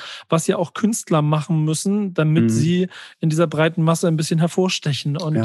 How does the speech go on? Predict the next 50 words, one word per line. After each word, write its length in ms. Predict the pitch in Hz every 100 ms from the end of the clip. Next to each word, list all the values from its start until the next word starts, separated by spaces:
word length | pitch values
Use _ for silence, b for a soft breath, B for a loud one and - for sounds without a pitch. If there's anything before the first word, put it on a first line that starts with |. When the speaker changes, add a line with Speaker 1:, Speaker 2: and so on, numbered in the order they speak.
| 113
Speaker 1:
da 60 |
Speaker 2:
voll. 100 | 165
Speaker 1:
bin 100 | -
ich 80 | 165
schon 140 | - 160
voll 180 | 165
bei 160 | 156 175
dir. 340 | 151 156 156 151
Es, 140 | 160 156
es 80 |
gibt 160 | - 175
verschiedene 320 | 156 - 165
Strategien, 460 | 165 160 - 156 160
wie 80 | 151
sie 80 |
es 100 | 147
machen. 300 | 170 170 139 - B B
Speaker 2:
Ja. 220 | - 110 110
Speaker 1:
Und 160 | 147 147 -
ich 100 | 165
glaub, 140 | 151
ein 120 | 147
bisschen 220 | 151 160 165
mehr 100 | 151
Liebe 240 | 160 165
fürs 240 | 170 156
einzelne 400 | - 160 160 160
Detail 440 | 151 147 151 160 170
sorgt 300 | 147 170 -
dann 80 | 180
dafür, 260 | 175 196
dass 180 | 170 165
man 120 | 185
irgendwann, 400 | 165 180 185 196
und 80 | 160
das 140 | 151
ist 100 | 139
so 60 | 156
eine 120 | 147
Zahl, 260 | 139 151 156
die 60 |
ich 100 | 147
mir 180 | 147 147
bei 80 | 143
der 120 | 143
Recherche 340 | 135 - 170 165
hier 140 | 139
mit 140 | 143
rausgenommen 420 | 143 143 - 143
habe, 140 | 135